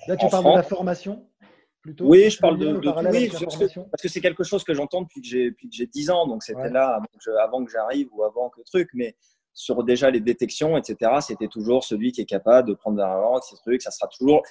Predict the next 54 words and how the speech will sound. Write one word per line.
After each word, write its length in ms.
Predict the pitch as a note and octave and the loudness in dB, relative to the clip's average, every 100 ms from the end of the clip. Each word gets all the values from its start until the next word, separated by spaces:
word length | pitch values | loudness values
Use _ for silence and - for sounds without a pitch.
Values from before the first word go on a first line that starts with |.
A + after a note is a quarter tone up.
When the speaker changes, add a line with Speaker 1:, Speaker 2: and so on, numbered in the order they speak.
| - B2+ | -6 0
Speaker 2:
le 100 | B2 | 2
tennis 280 | E3 F3+ | 2 0
du 100 | D#3+ | -4
futur, 320 | D#3+ D#3 F#3+ F3+ | -6 -2 2 2
il, 80 | |
je 240 | B2 A2+ A2+ | -2 -8 -10
dis 100 | B2 | -6
toujours, 240 | D3+ E3+ B2+ | -2 -2 -2
il 60 | |
sera 140 | - - | -2 0
toujours 220 | F3+ F3+ | 2 2
joué 140 | E3+ | 2
par 140 | D#3+ D3 | 2 2
un 80 | |
mec 140 | C#3 C3 | 2 2
de 120 | B2+ | 4
deux 100 | C3 | 4
mètres 220 | D3 D#3+ | 4 2
qui 80 | C3 | 2
avance 240 | B2+ D3 | 0 -2
et 40 | B2+ | -6
qui 120 | _ | _
frappe 180 | - A#2+ | -10 -8
fort. 200 | A#2 - _ _ _ - | -6 -8 _ _ _ -8
Speaker 1:
Ouais. 180 | C3 A2+ - _ | -8 -8 -16 _
Speaker 2:
J'ai 140 | - | -2
jamais 200 | B2 C#3+ | 4 6
vu 60 | C#3 | 6
dans 140 | C#3+ | 4
une 160 | B2+ B2+ | 2 2
détection, 320 | B2 B2 - | 2 0 -4
<laughs> 480 | - - D3+ D3 C3+ | -8 -8 -6 -4 -2
tu 80 | C#3 | 4
vois, 240 | C#3+ E3+ - - D#3+ | 6 4 2 -20 -16
ça, 340 | - A#2+ A#2+ - | -2 0 0 -4
ça 260 | - B2+ | -8 -4
a 60 | A#2+ | -2
été, 280 | A#2+ C#3 C#3 | -2 -4 -2
euh, 280 | A#2 A2 G#2+ _ _ _ - | -2 -2 -8 _ _ _ -8
et, 320 | G#2 A2 A#2+ | -6 -4 -4
et 20 | |
j'imagine 420 | A2+ B2+ B2 C#3+ | 0 0 0 -2
que 100 | C#3+ | -2
dans 140 | A#2 A2+ | 0 2
d'autres 160 | B2 | 0
sports, 200 | - D3 | 2 2
ça 100 | - | 2
doit 140 | A#2+ A2+ | -2 -2
être 100 | - | 0
pareil, 320 | A#2 C#3 E3 | 0 0 -2
mais 100 | B2 | -4
c'est 140 | - | -8
toujours 240 | B2+ D3 C#3+ | -8 -4 -2
ça. 220 | A2+ | -2